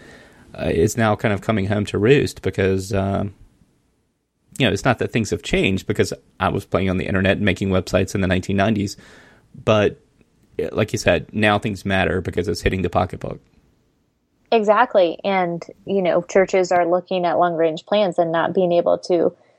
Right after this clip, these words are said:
Speaker 2: say to their finance committees, who are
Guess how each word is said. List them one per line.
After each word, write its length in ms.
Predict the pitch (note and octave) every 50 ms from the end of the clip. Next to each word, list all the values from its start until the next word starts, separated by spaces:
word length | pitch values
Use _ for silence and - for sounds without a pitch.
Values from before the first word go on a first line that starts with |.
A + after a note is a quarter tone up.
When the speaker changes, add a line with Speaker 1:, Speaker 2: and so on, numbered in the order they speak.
| _ _ _ _ _ _ -
Speaker 2:
say 380 | - - B3+ B3+ C4 C4+ A#3+
to 100 | - A3+
their 180 | F3 F3+ F3+ F3+
finance 440 | - F#3 F3+ F3 F3 E3 - - -
committees, 500 | - F#3+ F3+ F3 E3 E3 E3+ E3+ - -
who 380 | F#3+ F#3 F3+ E3 D#3 - - -
are 600 | - F#3 F3+ F3 F3 E3+ E3+ E3+ E3+ E3 D#3+ D#3+